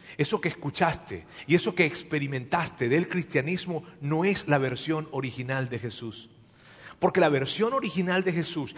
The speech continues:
llegó para cambiar el mundo.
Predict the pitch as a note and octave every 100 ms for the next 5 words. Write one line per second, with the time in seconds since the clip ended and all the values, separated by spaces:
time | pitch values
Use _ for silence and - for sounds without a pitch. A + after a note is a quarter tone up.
0 | - A#2 C#3+ B2+ D#3+ A3 - - - D#3+
1 | D3 D3 - D#3 C3 C3 E3 F3+ E3+ -
2 | C#3 B2 E3 E3+ A2 F#2+